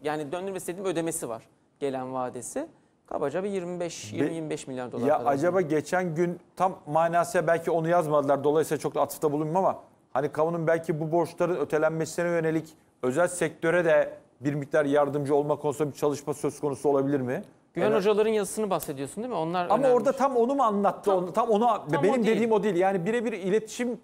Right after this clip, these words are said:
Speaker 2: kurarak belki o borçların geri ödenmesinin belki yapılandırılması, vade şeyine, e, belli büyüklüğün üstündekileri olabilir. Çünkü bu döviz talebi üzerindeki baskıyı hafifletir.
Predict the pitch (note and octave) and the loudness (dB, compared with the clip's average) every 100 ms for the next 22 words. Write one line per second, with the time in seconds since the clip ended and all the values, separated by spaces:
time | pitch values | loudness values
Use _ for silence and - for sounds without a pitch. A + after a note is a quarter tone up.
0 | - F#3+ G#3+ G#3 G#3 F#3 F3+ F3+ F3 E3+ | -6 0 2 2 2 2 2 2 0 0
1 | - _ _ - F3+ F#3+ F3+ - F#3 F3 | -8 _ _ -2 2 2 2 0 0 2
2 | F3 - _ D3 F3 F3+ E3+ E3+ D#3+ D#3+ | -2 -12 _ -2 2 2 0 -2 -4 -6
3 | E3 D#3+ E3 D#3+ E3 E3 E3 E3 D#3+ E3 | -4 0 -2 0 -2 0 0 0 -2 -2
4 | D3+ - D3+ D3 D3 _ _ - C3+ C#3+ | -2 0 2 2 -2 _ _ -4 0 2
5 | D3 D#3 - - C#3+ C#3 C#3 C3+ - _ | 2 0 -2 -4 -2 0 -2 -4 -10 _
6 | _ - B2 B2 B2 B2 A#2+ C#3+ D3 C#3 | _ -6 -2 -2 -2 0 0 0 0 -2
7 | C#3 D#3 C#3 - C#3 C3+ C#3+ C3+ C3+ G3 | -4 -4 -6 -6 -6 -2 -2 0 0 -2
8 | G3 F3+ - E3 E3 E3+ - _ _ - | -6 -8 -4 -2 -2 -4 -8 _ _ -4
9 | C#3+ E3 - D3+ C#3+ C3 C#3 C3+ C#3 C3+ | -2 -2 0 -2 -2 -2 -2 -2 -4 -4
10 | C#3+ C#3+ - _ - B2+ B2+ C#3+ C#3+ A#2+ | -4 -4 -10 _ -2 -2 -2 0 0 0
11 | A2+ G2+ | -6 0